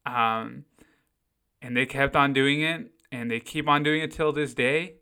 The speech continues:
But then you see the amount of progression that they made and how small and compact they are, and, like, the, what is it, the A seven three, like, the Sony one, the A nine.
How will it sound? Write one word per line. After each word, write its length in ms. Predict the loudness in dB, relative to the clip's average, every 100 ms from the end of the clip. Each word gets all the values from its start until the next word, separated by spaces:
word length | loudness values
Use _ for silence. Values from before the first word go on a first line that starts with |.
| _ _ _ _ _ _ _
But 140 | -8 -4
then 100 | -2
you 100 | -4
see 180 | -6
the 120 | -4 0
amount 260 | 2 2
of 60 | 0
progression 520 | -2 2 2 2 -4
that 120 | -2
they 100 | -2
made 280 | 0 0 0
and 100 | -2
how 120 | -4
small 340 | -6 -2 -2 -2
and 100 | -4
compact 560 | -6 -6 -2 0 0
they 120 | -2
are, 320 | -2 0 0 -2
and, 160 | -2
like, 320 | -4 -4 -8 -20 _ _ _ _ _ -8
the, 200 | -4 -4
what 180 | -2 -2
is 100 | -2
it, 100 | -6
the 220 | -6 -6
A 140 | -6
seven 680 | -4 0 0 0 -4 -6 -8
three, 400 | -14 -10 -8 -8
like, 180 | -8 -10
the 60 |
Sony 380 | -10 -6 -4 -4
one, 280 | -4 -6 -8
the 200 | -6 -4 -2
A 160 | -2
nine. 540 | 2 2 2 -2 -8